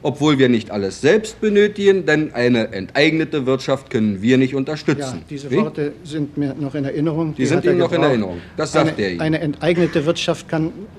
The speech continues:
Speaker 2: können wir nicht
Speaker 1: Eine
Speaker 2: unterstützen.
Speaker 1: enteignete Wirtschaft können wir nicht unterstützen.
Speaker 2: Und ich gehöre ja, also von sich aus gesprochen, ich gehöre ja selbst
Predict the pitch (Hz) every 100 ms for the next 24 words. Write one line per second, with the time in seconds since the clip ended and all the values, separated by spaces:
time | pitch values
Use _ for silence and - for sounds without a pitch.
0 | - 151 147 143 151 - 147 143 127 107
1 | 117 113 156 156 180 175 156 135 131 139
2 | 127 - 113 107 101 98 87 90 - -
3 | 156 143 127 160 - 147 160 156 151 147
4 | 147 - 127 135 - 135 123 147 160 131
5 | 139 - 139 151 147 - 131 147 139 131
6 | 120 135 147 -